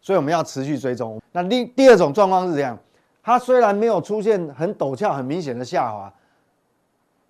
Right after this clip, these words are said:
但是呢，它连续两个月以上，好，比如说连续两个月下滑，比如说这三月份已经比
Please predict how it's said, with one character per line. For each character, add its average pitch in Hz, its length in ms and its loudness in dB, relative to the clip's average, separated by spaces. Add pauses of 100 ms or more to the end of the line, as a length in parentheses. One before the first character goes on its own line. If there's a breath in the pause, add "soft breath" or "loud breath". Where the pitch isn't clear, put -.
但 214 220 6
是 226 160 -4
呢， 165 200 0
它 185 260 0
连 160 300 -2
续 170 400 -4 (160)
两 131 240 -2
个 156 120 2
月 180 200 4
以 120 80 -6
上， 117 320 -2 (300)
好， 117 120 -12
比 123 100 -6
如 151 80 -2
说 202 280 2 (2000)
连 170 180 2
续 220 120 -2
两 156 160 0
个 151 100 2
月 185 140 6
下 156 240 2
滑， 104 120 -12
比 123 100 -6
如 170 60 0
说 220 260 -4
这 233 300 0 (120)
三 233 320 2
月 240 180 6
份 196 240 0
已 131 40 -6
经 190 220 -4
比 120 300 -8